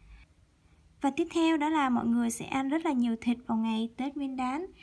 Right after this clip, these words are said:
Thì câu này cô sẽ lựa chọn đáp án sai, bởi vì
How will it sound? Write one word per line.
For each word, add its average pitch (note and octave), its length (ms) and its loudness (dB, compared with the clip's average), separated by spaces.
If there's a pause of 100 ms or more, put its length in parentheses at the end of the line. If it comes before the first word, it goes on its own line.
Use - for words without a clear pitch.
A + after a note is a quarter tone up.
(140)
Thì B3+ 160 -4
câu B3+ 200 -4
này B3 260 -2 (220)
cô B3+ 120 -2
sẽ - 120 -6
lựa A#3 120 0
chọn A3+ 200 -6
đáp B3 160 -2
án D4 140 -2
sai, C#4+ 380 2 (340)
bởi A3+ 160 2
vì A#3 340 2